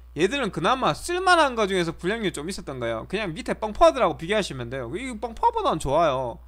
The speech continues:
아까 사지 말라 그랬던 그 라인은 그냥 다 패스해야 되는 거예요. <laughs> 그, 거기 것들은 그냥 사면 안 돼요. 그건 고-, 고급 라인이라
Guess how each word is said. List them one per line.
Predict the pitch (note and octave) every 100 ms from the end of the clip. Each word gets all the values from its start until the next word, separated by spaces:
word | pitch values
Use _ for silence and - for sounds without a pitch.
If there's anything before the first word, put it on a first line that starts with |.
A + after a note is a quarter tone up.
| - -
아까 | - G#3
사지 | G3+ C4 A#3+
말라 | A3+ B3
그랬던 | A#3+ F3+ F3+
그 | D#3+ F3
라인은 | G#3+ A#3+ F3+
그냥 | E3+ D#3+
다 | C#3
패스해야 | - C#4+ A3 G#3
되는 | G3
거예요. | C3+ A2+ B2+ - - -
<laughs> | - F#3 -
그, | - F#3 - -
거기 | B3 C#4
것들은 | G#3 E3+ D3
그냥 | F3
사면 | D3 A3+ A3+
안 | B2+
돼요. | C3 A#2+
그건 | - B3+ G#3+ D3
고-, | - G3 B3
고급 | G#3+ C#4 D#4 E4
라인이라 | C4+ G#3